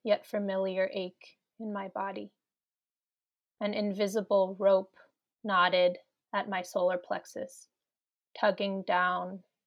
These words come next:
towards my sacrum and out in front of me simultaneously. In moments when I simply allow myself to attune to the somatic sensation,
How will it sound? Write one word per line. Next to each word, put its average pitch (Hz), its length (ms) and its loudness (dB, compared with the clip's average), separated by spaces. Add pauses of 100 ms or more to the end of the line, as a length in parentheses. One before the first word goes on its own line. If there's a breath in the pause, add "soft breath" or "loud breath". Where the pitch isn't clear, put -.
(200)
towards 185 320 -2
my 190 140 -6
sacrum 185 640 -6 (500)
and 190 180 -4
out 190 280 2 (180)
in 214 100 -6
front 196 240 -6
of 185 140 -8
me 202 320 -12
simultaneously. 196 1040 -8 (2000)
In 214 180 0
moments 233 600 2
when 208 140 -2
I 196 100 -2
simply 208 440 -2
allow 185 460 4
myself 180 640 -2
to 196 160 -4
attune 196 560 -4
to - 100 -10
the 180 100 -6
somatic 180 560 -4
sensation, 180 960 -10